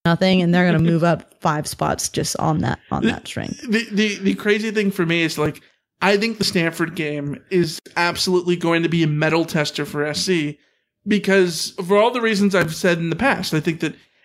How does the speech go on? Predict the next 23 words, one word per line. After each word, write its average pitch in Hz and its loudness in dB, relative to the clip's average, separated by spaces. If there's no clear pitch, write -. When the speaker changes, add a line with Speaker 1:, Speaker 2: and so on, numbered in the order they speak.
Speaker 2:
i-, 190 2
if 196 0
you're 214 -2
David 190 4
Shaw, 185 2
you 202 2
wanna 214 2
do 180 0
all 226 4
you 240 -2
can 180 0
to 190 0
put 185 -4
all 208 4
your 247 4
eggs 220 2
in 208 0
the, 190 4
especially 262 2
if 185 0
you're 180 4
Stanford, 208 2
who 175 0